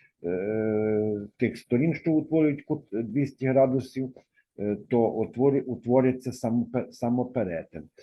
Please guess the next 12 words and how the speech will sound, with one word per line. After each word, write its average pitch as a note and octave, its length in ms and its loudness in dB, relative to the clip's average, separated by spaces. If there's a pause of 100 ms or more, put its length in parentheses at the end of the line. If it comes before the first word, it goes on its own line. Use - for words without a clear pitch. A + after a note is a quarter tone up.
(200)
В - 40 -20
такому B2 340 2
випадку D3+ 480 0
цей A2+ 240 -4
чотирикутник G#2 760 -8
буде G#2 380 -4
неопуклий. G2+ 1000 -6 (220)
Цей B2+ 160 -2
чотирикутник G2+ 720 -8
буде F#2 280 -8
неопуклий. - 840 -14 (1900)
Е, B2 360 -2